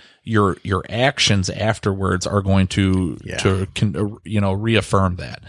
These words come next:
Speaker 1: that, hey, he really does mean that. He really is gonna do this for us. And so I'm, I'm not perfect by any means, but I try to strive for as much excellence as I can, especially in the real estate.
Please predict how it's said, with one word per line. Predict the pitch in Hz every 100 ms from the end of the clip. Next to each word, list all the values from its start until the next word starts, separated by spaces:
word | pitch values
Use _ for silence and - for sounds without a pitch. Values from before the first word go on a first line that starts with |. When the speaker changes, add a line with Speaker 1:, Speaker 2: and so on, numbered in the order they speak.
| - - -
Speaker 1:
that, | 95 87 -
hey, | - 92 87
he | - 160
really | 135 143
does | 165 208
mean | 104 -
that. | 98 - -
He | 117
really | 139 143
is | 170 160
gonna | - -
do | -
this | - -
for | - 50 50
us. | 50 - - - - -
And | 92
so | - 92 95 92
I'm, | 95 95
I'm | - 101
not | 98 -
perfect | 135 147 156 -
by | 143 143
any | 143 143
means, | 143 143 143 139
but | - 101 95 - -
I | 95 98 104
try | - 98
to | 92
strive | - - 92 95 92
for | 92
as | 92
much | 92 -
excellence | 78 90 - 90 92
as | 92 95
I | 90
can, | - 92 90 90 - - _ -
especially | 101 - 117 127 135 131
in | 113
the | 98
real | 120
estate. | - 104